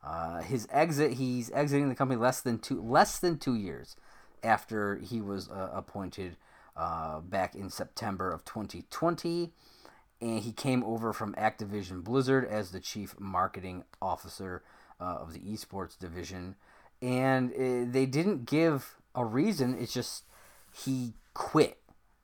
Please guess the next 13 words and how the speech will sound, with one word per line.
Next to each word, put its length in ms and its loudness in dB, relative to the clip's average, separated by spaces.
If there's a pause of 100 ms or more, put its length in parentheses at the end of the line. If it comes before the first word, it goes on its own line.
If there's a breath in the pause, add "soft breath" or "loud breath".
(140)
I 80 4
don't 240 6
know 120 0
why. 520 4
I 60 -6
don't 280 -6 (120)
know. 80 -6
You 120 -8
know, 120 -4
we 180 -4
don't 520 -6
have 340 -4
any 520 -4